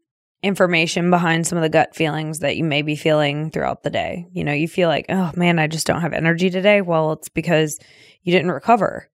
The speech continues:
So you really shouldn't push your body today. Maybe you should take a rest day.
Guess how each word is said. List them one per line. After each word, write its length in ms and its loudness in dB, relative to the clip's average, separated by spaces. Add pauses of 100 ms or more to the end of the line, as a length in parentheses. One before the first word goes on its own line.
(380)
So 140 -2
you 120 2
really 220 2
shouldn't 320 -2
push 220 0
your 80 -6
body 300 2
today. 520 -2 (340)
Maybe 220 -2
you 80 0
should 220 -2
take 180 0
a 80 2
rest 300 0
day. 320 -6